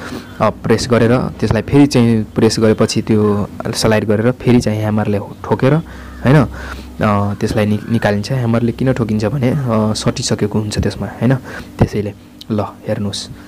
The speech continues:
दुईजना मिलेर चाहिँ त्यसलाई उठाउँछ, धेरै गाह्रो हुन्छ त्यसैले। अब हेर्नुहोस् फेरि उस्तै, उम्, त्यो काठको प्लेटमा राख्छ, यसलाई लगेर ऊ राखिदिन्छ। हेर्नुहोस् तपाईँले हेर्न सक्नुहुन्छ, हेर्नुहोस्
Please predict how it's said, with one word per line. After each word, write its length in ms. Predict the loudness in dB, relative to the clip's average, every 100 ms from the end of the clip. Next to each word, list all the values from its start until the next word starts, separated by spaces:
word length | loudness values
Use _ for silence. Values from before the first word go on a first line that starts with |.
| -20 -20 -20 -20 -20 -10 0
दुईजना 380 | 4 4 4 2
मिलेर 320 | 2 2 2
चाहिँ 200 | 0 -2
त्यसलाई 280 | -2 -2 -4
उठाउँछ, 360 | -6 -8 -8 -10 -8
धेरै 220 | -4 0
गाह्रो 340 | 0 0 -2 0
हुन्छ 300 | 0 0 -2
त्यसैले। 640 | -4 -6 0 2 2 0
अब 680 | -2 -8 -18 -18 -12 -4 -2
हेर्नुहोस् 500 | 0 0 0 -2 -12 -18 -2
फेरि 180 | 4 4
उस्तै, 400 | 4 2 -2 -2 -6 -20 -20 -20 -20 -20 -6 -4
उम्, 80 |
त्यो 200 | 0 0
काठको 480 | 0 0 -2 0 0
प्लेटमा 600 | 0 -6 -2 2 2 2
राख्छ, 320 | 0 -2 -2 -2 -2 -2
यसलाई 280 | 2 2 2
लगेर 520 | 2 4 4 2 0 -8 -20 -20 -16 -4
ऊ 180 | 2 4
राखिदिन्छ। 560 | 2 2 0 -2 -2 0
हेर्नुहोस् 500 | 2 2 0 0 0 -2 -4 -2
तपाईँले 360 | 0 2 2 0 -2 -2
हेर्न 240 | 0 0
सक्नुहुन्छ, 460 | 0 0 0 2 0
हेर्नुहोस् 680 | -2 -6 -2 2 2 0